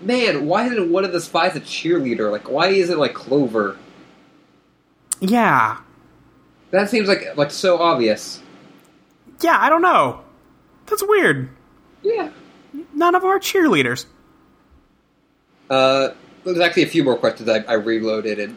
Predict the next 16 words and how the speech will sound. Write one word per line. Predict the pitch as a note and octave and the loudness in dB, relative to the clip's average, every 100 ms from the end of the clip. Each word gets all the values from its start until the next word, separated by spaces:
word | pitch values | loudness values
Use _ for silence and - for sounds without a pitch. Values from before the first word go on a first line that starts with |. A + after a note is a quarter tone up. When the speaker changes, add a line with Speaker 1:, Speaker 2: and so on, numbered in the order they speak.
| - | -12
Speaker 1:
more | A#2 G#2+ | -8 -6
showed | - A#2+ | -4 -2
up. | C#3 - - | -2 -4 -6
Speaker 2:
Excellent. | D#3 - F#2 - _ _ _ _ _ _ _ _ _ _ | -4 -4 -10 -16 _ _ _ _ _ _ _ _ _ _
Speaker 1:
Okay. | C#3+ A#2+ - _ _ _ _ _ G3 | -4 -4 -6 _ _ _ _ _ -2
Okay, | - F3+ C3+ - | 0 2 0 -4
Sam, | - - F3 F#3 F#3 - - | -10 0 0 0 -4 -8 -8
uh, | B2+ | -6
this | B2+ C#3+ | -4 -6
is | C3+ | -6
from, | - C#3 C3 | 0 0 2
uh, | A#2 A2 - - - - _ _ _ _ _ _ _ _ - | 0 -2 -4 -20 -20 -20 _ _ _ _ _ _ _ _ -4
Infinite, | F#3+ F3 D#3+ F3+ E3+ - _ | -4 -4 -4 -2 -2 -4 _
uh, | C#3 B2 A#2+ - - _ _ - | -2 0 0 -4 -20 _ _ -10
Justicer. | - D#3+ D#3 - B2+ C#3+ - - _ _ _ _ _ _ _ _ _ _ _ _ _ _ _ _ _ _ | -4 -2 -4 -2 0 0 -4 -20 _ _ _ _ _ _ _ _ _ _ _ _ _ _ _ _ _ _
Uh, | B2 A2+ A2+ | -4 -2 -2